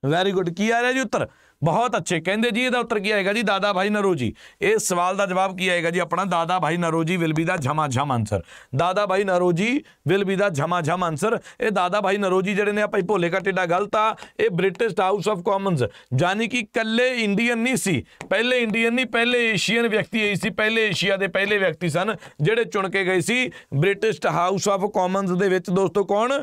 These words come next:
ਦਾਦਾ ਭਾਈ ਨਰੋਜੀ। ਦੋਸਤੋ ਬਹੁਤ ਅੱਛੇ ਜੀ।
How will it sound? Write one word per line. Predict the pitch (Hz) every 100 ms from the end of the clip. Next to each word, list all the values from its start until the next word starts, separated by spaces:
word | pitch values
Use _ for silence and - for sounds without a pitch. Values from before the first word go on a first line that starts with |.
| - _ 139
ਦਾਦਾ | 165 175 185 208
ਭਾਈ | 160 180 262 302 - -
ਨਰੋਜੀ। | 147 190 233 226 185 147
ਦੋਸਤੋ | 117 101 - 156
ਬਹੁਤ | 175 151 131
ਅੱਛੇ | 107 110
ਜੀ। | 98